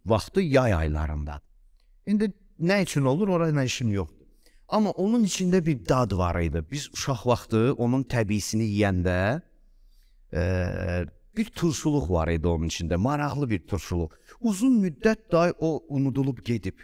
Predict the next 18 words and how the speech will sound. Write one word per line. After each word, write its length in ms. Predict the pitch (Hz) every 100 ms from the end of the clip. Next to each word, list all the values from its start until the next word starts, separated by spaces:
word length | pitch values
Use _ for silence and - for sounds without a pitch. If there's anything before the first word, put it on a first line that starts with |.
| _
Hamımız 420 | - 165 131 98 92
yeyirik, 380 | 98 95 147
halaldır, 460 | 170 135 135 131 90
haram 360 | 107 120 120 113
deyil. 240 | 107 80 - _ -
Söhbət 380 | 117 101 117 135
ondan 300 | 131 143 110
getmir. 440 | 117 - 78 - _ _ _
O 160 | - 214
gün 180 | 208 196
ha-, 180 | 170 -
Allah 380 | 151 165 175 151
hazır 300 | 135 139 120
var 260 | 117 110 135
eləsin 380 | 110 98 - 90
sizi, 260 | 92 107
Hacıgilin 720 | 180 156 151 175 156 147 135 - - _ _ _ _ _ -
həyətlərində 1040 | 131 135 123 131 120 113 110 123 165 240